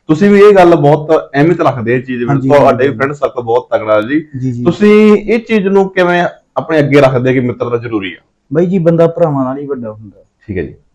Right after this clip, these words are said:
Speaker 2: ਚਲੋ ਅੱਜ ਦੇ ਟਾਈਮ 'ਚ ਦੋਸਤੀ ਬਹੁਤ ਜ਼ਿਆਦਾ ਜ਼ਰੂਰੀ ਆ।
Speaker 1: ਹਾਂਜੀ।
Speaker 2: ਦੋਸਤੀ ਮੁੱਢ ਕਦੀਮੋਂ ਹੀ ਤੁਰੀ ਆਉਂਦੀ ਆ।
Speaker 1: ਤੁਰੀ ਆਉਂਦੀ ਹੈ ਜੀ।
Speaker 2: ਠੀਕ ਹੈ ਜੀ। ਤੇ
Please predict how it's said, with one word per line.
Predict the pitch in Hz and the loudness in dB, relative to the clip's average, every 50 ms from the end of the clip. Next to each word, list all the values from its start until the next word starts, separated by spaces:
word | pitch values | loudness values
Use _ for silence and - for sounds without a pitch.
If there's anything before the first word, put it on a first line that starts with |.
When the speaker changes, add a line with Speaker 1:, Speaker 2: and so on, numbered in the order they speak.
| _ _ - | _ _ -6
Speaker 2:
ਚਲੋ | 170 175 185 180 - - - _ _ _ _ _ _ _ - - | -2 0 0 -2 -2 -6 -14 _ _ _ _ _ _ _ -4 -4
ਅੱਜ | 160 175 | -2 0
ਦੇ | 165 180 180 | 0 0 0
ਟਾਈਮ | 160 170 165 170 170 170 147 | 0 -2 -2 -2 -2 -4 -2
'ਚ | 170 170 170 165 156 - _ _ _ _ _ _ _ _ _ _ - 131 | -2 -2 -2 -2 -4 -8 _ _ _ _ _ _ _ _ _ _ -6 -2
ਦੋਸਤੀ | 156 165 160 165 - 180 | -2 -2 -2 -2 -4 -4
ਬਹੁਤ | 156 131 143 160 185 190 156 | -2 0 2 2 2 2 2
ਜ਼ਿਆਦਾ | 156 147 139 | 2 0 0
ਜ਼ਰੂਰੀ | 135 123 123 123 120 120 120 113 107 | 0 -2 -4 -6 -6 -6 -6 -8 -10
ਆ। | 92 85 | -10 -12
Speaker 1:
ਹਾਂਜੀ। | 80 117 120 104 | -8 -4 -4 -2
Speaker 2:
ਦੋਸਤੀ | 160 160 151 156 180 | -2 -2 -4 -6 -6
ਮੁੱਢ | 175 170 175 185 202 | -4 -2 -2 -2 -2
ਕਦੀਮੋਂ | 180 190 170 180 175 175 180 | -2 -4 -4 -2 -2 -4 -4
ਹੀ | 170 | -6
ਤੁਰੀ | - 156 147 151 147 | -6 -6 -6 -4 -4
ਆਉਂਦੀ | 131 127 123 - 120 117 113 | -4 -6 -8 -8 -10 -10 -12
ਆ। | - - | -12 -10
Speaker 1:
ਤੁਰੀ | 117 113 110 | -6 -4 -2
ਆਉਂਦੀ | 104 95 95 87 87 80 | -2 -2 -4 -6 -10 -10
ਹੈ | |
ਜੀ। | 76 71 76 - _ - | -12 -14 -18 -16 _ -4
Speaker 2:
ਠੀਕ | 165 170 156 175 | -4 0 2 2
ਹੈ | 165 | 0
ਜੀ। | 156 165 156 147 151 - _ _ _ _ _ _ _ _ | 0 0 -6 -8 -10 -12 _ _ _ _ _ _ _ _
ਤੇ | - - 370 - - | -4 -4 -4 -4 -8